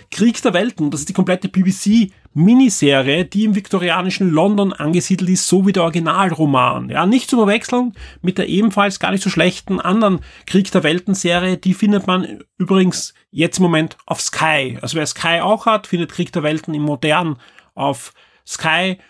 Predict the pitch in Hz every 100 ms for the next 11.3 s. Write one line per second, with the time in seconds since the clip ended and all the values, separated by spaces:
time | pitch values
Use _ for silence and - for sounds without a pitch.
0 | _ - 160 156 156 - _ _ _ 160
1 | 143 151 147 143 139 143 - 151 139 139
2 | 151 - 175 214 202 - _ _ 180 180
3 | 190 185 175 165 156 - 151 135 131 139
4 | 143 _ _ _ _ - 135 131 - -
5 | 139 131 135 123 123 117 135 208 233 -
6 | - - 143 156 165 165 156 _ - 170
7 | 196 196 180 - - 190 190 196 185 -
8 | - - 156 170 - 180 - 156 160 147
9 | 156 - 147 185 - 127 120 120 170 -
10 | 147 175 - 131 143 - 143 147 185 -
11 | - 196